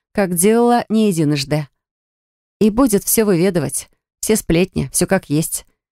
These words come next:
Сама Нефёдова была неплоха, но, как и мать, не в меру любопытна. Сначала она шла, задумавшись о чём-то своём,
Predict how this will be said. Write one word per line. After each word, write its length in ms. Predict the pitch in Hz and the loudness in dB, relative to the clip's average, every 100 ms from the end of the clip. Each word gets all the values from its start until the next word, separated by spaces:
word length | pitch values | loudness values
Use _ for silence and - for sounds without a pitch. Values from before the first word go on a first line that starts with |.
| _ _ _ _ - | _ _ _ _ -2
Сама 300 | 165 160 160 | 0 2 2
Нефёдова 500 | 147 - 170 156 143 | 0 0 0 0 0
была 220 | 151 151 | 0 0
неплоха, 600 | 147 139 147 143 220 185 | -2 -2 -2 0 -2 0
но, 200 | 151 151 | 0 -2
как 240 | 151 147 - | -2 -4 -2
и 120 | 165 | 0
мать, 340 | 170 175 - | 2 0 -2
не 140 | 165 165 | -2 2
в 20 | |
меру 240 | 175 156 | 2 2
любопытна. 640 | 160 156 170 156 - 127 127 _ _ _ _ _ | 0 0 -2 -4 -6 -10 -12 _ _ _ _ _
Сначала 440 | - 202 226 214 202 | -2 0 2 2 2
она 140 | 202 | 0
шла, 240 | 185 202 | 0 0
задумавшись 600 | 175 180 185 170 - 175 | 0 0 0 -2 -2 -4
о 80 | 151 | -4
чём-то 320 | - 165 143 | -2 -4 -2
своём, 500 | - 147 131 139 185 | -2 -2 0 0 -2